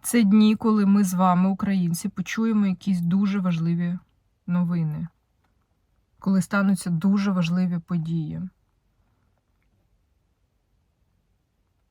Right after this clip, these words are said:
Двадцять друге чомусь прям таке дуже, м,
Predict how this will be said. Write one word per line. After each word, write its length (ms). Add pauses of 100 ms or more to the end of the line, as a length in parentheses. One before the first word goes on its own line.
(220)
Двадцять 520
друге 400
чомусь 400
прям 300
таке 340
дуже, 320
м, 100